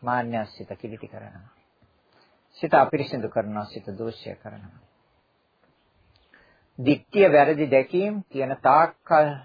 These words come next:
සිත දූෂ්‍ය කරනවා, සිත කිලිටි කරනවා, සිත අපිරිසිදු කරනවා. විචිකිච්ඡා, සැකේ, අවිශ්වාසය තියෙන තාක්කල්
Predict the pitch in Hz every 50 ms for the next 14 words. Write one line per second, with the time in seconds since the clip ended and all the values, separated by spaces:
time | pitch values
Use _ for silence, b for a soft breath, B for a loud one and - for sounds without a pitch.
0 | - _ - _ _ _ _ _ - - 123 - 113 101 98 117 120 117 - -
1 | - 101 95 98 113 - 98 98 95 - - - - - - 120 - - 117 113
2 | 117 - 113 - - 95 - 104 95 92 - - - - - 107 - 98 92 -
3 | - - - - - - - - - - - - - - _ _ - _ _ _
4 | - - - - - - _ _ _ _ _ _ _ _ _ _ _ 120 120 -
5 | 151 143 - 175 160 - _ _ - 196 196 202 247 277 - - - - - _
6 | _ _ - 123 120 - - - 165 160 127 110 123 123 - - - - 151 151
7 | 151 - - 170 156 151 - 165 160 160 165 160 - 165 165 165 165 - _ -
8 | - 147 151